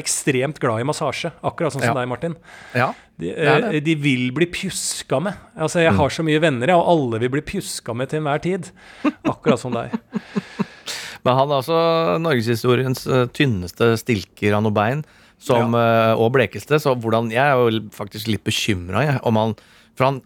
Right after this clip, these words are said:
Speaker 2: er, er ikke en fyr som skjønner at sola er farlig. Hvis jeg sier sånn, «Ja, men pass på sola, den er faktisk mye sterkere enn dere», så er det sånn, «Ja, ja, ja, det ordner seg.»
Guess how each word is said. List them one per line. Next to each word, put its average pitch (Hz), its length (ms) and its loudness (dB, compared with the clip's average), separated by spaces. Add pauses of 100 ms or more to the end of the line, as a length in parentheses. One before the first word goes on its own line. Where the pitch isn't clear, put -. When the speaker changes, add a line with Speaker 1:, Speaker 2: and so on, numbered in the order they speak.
Speaker 2:
er, 127 320 -2
er - 240 -4
ikke 156 160 0
en 139 80 0
fyr 117 160 2
som 127 160 2
skjønner 104 800 0 (160)
at - 80 -6
sola 104 320 0
er 123 80 0
farlig. 131 300 2 (500)
Hvis 123 160 2
jeg 117 80 4
sier 127 220 -2
sånn, 120 180 0
«Ja, 117 80 2
men 120 80 0 (160)
pass - 240 -4
på 131 80 -6
sola, 113 320 0
den 117 80 -2
er 110 240 0
faktisk - 460 -14 (100)
mye 135 400 4
sterkere - 380 -4
enn - 80 -6
dere», 117 100 2
så 110 160 -2
er 110 80 2
det 113 80 -4
sånn, 104 140 -2 (200)
«Ja, 139 200 4 (100)
ja, 113 240 -4
ja, - 220 -16 (100)
det - 160 -4
ordner 101 240 -4
seg.» 110 140 -14